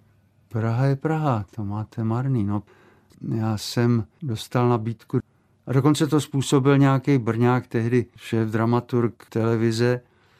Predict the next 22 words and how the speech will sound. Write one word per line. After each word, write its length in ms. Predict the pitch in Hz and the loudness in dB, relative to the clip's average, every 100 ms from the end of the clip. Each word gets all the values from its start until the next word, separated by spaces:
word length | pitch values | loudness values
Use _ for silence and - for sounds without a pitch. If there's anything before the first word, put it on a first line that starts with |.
| _ _ _ _ - _ | _ _ _ _ -20 _
který 220 | 107 117 | -2 0
říkal: 280 | 110 - 101 | 0 -2 -4
„Tebe 280 | 92 101 101 | -2 -2 -2
je 80 | 101 | 0
tady 260 | 113 107 | -2 -2
škoda.“ 520 | 95 - - 104 107 104 | -2 -6 -4 -2 0 -2
Měl 280 | 101 104 | -2 -2
nějaký 320 | 101 104 - 117 | -2 -4 -4 -8
známý 500 | 92 92 107 113 101 | -4 -4 -2 -2 -4
v 140 | - - | -12 -8
Praze 440 | 107 113 104 123 | -2 -2 0 0
a 80 | 117 | 0
tak, 220 | 113 110 - | 0 -4 -4
eh, 220 | 90 87 85 - | -8 -8 -10 -12
to 120 | - 110 | -6 -2
domluvil 420 | 104 113 117 98 | 0 0 0 -2
s 60 | |
Darkem 440 | 95 101 107 123 110 | -2 -2 -2 -2 -2
Vostřelem, 680 | 101 - - 117 107 110 107 _ _ | -4 -12 -8 -4 -2 -2 -4 _ _
který 220 | 104 101 | -6 -6
tehdy 340 | 101 104 104 101 | -4 -4 -4 -4
šéfoval 580 | 101 98 - 110 110 | -6 -6 -4 -2 -2